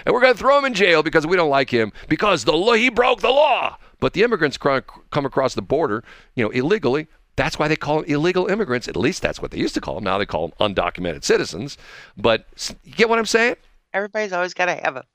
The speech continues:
Speaker 1: But
Speaker 2: phrase.
Speaker 1: you get what I'm saying? It's like, it's like, it's like police, like, Shelley passes a cop on Interstate seventy doing a hundred twenty miles an hour,
Speaker 2: <sighs>
Speaker 1: and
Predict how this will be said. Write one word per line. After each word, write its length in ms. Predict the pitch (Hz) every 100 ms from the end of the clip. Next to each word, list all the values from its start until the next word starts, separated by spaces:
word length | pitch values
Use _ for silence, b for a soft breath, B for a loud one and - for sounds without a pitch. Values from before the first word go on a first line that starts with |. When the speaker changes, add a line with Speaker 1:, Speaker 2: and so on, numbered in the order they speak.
| -
Speaker 1:
But 80 | 156
Speaker 2:
phrase. 300 | 135 104 139
Speaker 1:
you 60 | 185
get 140 | 247
what 140 | 247 240
I'm 80 |
saying? 360 | - 226 240 247
It's 180 | 196 -
like, 240 | 208 190 - B B
it's 240 | 196 -
like, 260 | 185 160 - b b -
it's 160 | 170
like 280 | 180 170 -
police, 540 | - 190 233 202 - - b b b _ _
like, 300 | 139 147 - _ _ -
Shelley 440 | - 196 196 196
passes 420 | - 147 143 - 110
a 40 |
cop 400 | - 107 101 - -
on 280 | 98 101 -
Interstate 420 | 120 110 - 95
seventy 320 | - 80 82
doing 220 | 82 113 107
a 20 |
hundred 240 | 107 123 -
twenty 200 | 110 98
miles 300 | 85 82 85
an 60 |
hour, 240 | 65 64 - B B
Speaker 2:
<sighs> 240 | B B
Speaker 1:
and 320 | 131 117 110